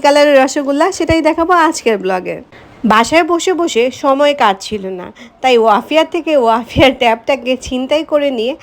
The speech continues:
আমিও বসে পড়লাম YouTube দেখার জন্য। এইদিকে ভিডিওস দেখছিলাম আর ওয়াফিয়ার সাথে দুষ্টুমি করছিলাম। আর ভিডিওস দেখতে দেখতে একটা ভিডিও আমার চোখের সামনে চলে আসলো, সেটাই তোমাদেরকে দেখাচ্ছি, এই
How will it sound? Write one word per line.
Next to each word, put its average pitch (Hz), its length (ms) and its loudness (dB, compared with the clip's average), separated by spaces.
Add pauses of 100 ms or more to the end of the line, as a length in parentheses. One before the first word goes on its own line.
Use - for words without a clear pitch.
(360)
আমিও 285 260 -2 (120)
বসে 277 220 -2 (100)
পড়লাম 269 260 0 (120)
YouTube 247 300 -6 (100)
দেখার 196 280 -2 (100)
জন্য। 190 180 -8 (840)
এইদিকে 294 360 4 (120)
ভিডিওস 269 320 2 (120)
দেখছিলাম 320 420 0 (100)
আর 226 140 2
ওয়াফিয়ার 262 460 2
সাথে 262 260 -4
দুষ্টুমি 208 460 -4
করছিলাম। 180 400 -10 (340)
আর 240 80 4 (120)
ভিডিওস 285 300 2 (100)
দেখতে 302 300 0
দেখতে 311 200 -2 (200)
একটা 254 180 -2 (120)
ভিডিও 277 280 0
আমার 285 160 0 (120)
চোখের 262 300 -2 (100)
সামনে 254 360 0 (120)
চলে 196 260 2
আসলো, 202 180 -8 (120)
সেটাই 285 340 -2
তোমাদেরকে 254 420 0 (100)
দেখাচ্ছি, 220 400 -2 (240)
এই 240 100 4